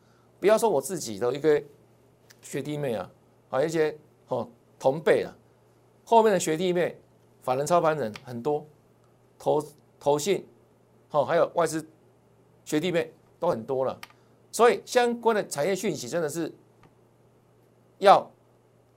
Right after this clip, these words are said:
随时都可以拿得到，就如此哦。那所以为什么可以得到这么多标股？这样了解吗？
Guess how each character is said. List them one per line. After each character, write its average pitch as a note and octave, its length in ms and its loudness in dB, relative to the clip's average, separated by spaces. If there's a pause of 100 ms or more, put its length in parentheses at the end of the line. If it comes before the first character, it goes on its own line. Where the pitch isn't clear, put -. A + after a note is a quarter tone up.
(220)
随 D3+ 260 2
时 D3+ 80 -4
都 E3+ 100 0
可 E3+ 120 -2
以 B2+ 80 -4 (400)
拿 B2+ 120 -6
得 B2+ 120 -2
到， B2+ 180 -4 (640)
就 D3+ 140 -6
如 C#3 100 -8
此 B2+ 160 -10
哦。 A#2 180 -6 (720)
那 F3+ 320 6 (380)
所 G#3 120 2
以 G#3+ 40 8
为 A#3+ 60 10
什 G3 100 6
么 F3 120 0 (400)
可 A3 120 4
以 G3 80 12
得 D#3+ 120 4
到 F#3 60 10
这 F3+ 80 4
么 E3+ 60 -4
多 E3 100 2
标 E3 180 2
股？ B2 220 -8 (1300)
这 F#3 100 0
样 E3+ 80 2
了 E3 80 0
解 C#3+ 140 -2
吗？ B2 200 -6